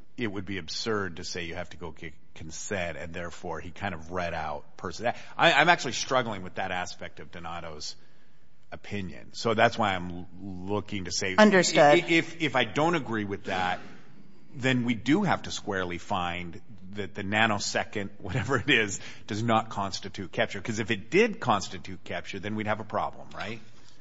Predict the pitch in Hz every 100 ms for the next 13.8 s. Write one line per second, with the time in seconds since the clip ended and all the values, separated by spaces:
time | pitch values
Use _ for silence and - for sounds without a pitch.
0 | - - 240 262 277 269 269 262 - 175
1 | 165 165 160 156 165 170 170 165 160 165
2 | 160 156 156 - 165 - 185 175 147 143
3 | 143 - - - - - - 196 226 190
4 | 160 151 147 147 156 147 131 139 147 143
5 | - 175 269 - 233 160 - - - 247
6 | - 214 - 196 170 - - 170 190 175
7 | 165 156 196 190 - 156 - 156 160 170
8 | - - 185 180 - 175 - 156 - -
9 | 190 208 220 294 294 254 185 240 - 180
10 | 180 160 156 - 123 127 131 123 110 143
11 | 135 120 127 127 117 110 101 101 98 90
12 | - 131 131 123 131 113 107 101 101 -
13 | 92 82 98 92 - 78 73